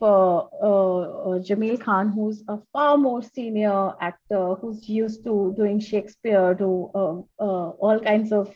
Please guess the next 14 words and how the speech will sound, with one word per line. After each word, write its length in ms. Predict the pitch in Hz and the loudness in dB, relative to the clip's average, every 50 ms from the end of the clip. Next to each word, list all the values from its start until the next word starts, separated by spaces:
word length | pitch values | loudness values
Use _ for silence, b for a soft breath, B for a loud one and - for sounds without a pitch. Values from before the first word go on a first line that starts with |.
| - | -8
uh, 200 | 185 220 208 202 214 - _ _ _ _ _ _ - | -4 -4 -4 -4 -6 -10 _ _ _ _ _ _ -4
uh, 360 | - 196 196 185 190 190 190 - - | -2 0 0 2 0 0 -2 -2 -2
interesting 840 | 208 214 214 208 202 - _ - 214 208 202 202 202 196 190 185 | -4 -4 -4 -4 -8 -8 _ -4 -2 -2 -2 -2 -4 -6 -6 -4
works, 500 | 180 196 214 214 196 185 196 196 - - _ - | -2 0 2 2 4 2 2 0 -4 -14 _ -6
I 440 | 196 190 196 190 190 196 214 214 220 | -4 -4 -2 0 -2 -2 -2 -4 -6
told 220 | 226 208 202 208 | -6 -6 -4 -4
him 160 | 214 214 208 208 | -4 -4 -4 -2
that, 260 | 208 196 185 - - | -4 -4 -4 -6 -8
you 80 | 196 | -8
know, 140 | 185 190 196 | -8 -6 -6
"Would 240 | 202 202 214 214 208 | -8 -6 -6 -4 -4
it 140 | 208 208 - _ - | -4 -6 -8 _ -10
be 160 | - 202 208 - | -10 -8 -6 -4
okay 400 | 220 220 214 220 - 226 214 | -4 -4 -4 -4 -4 -2 -2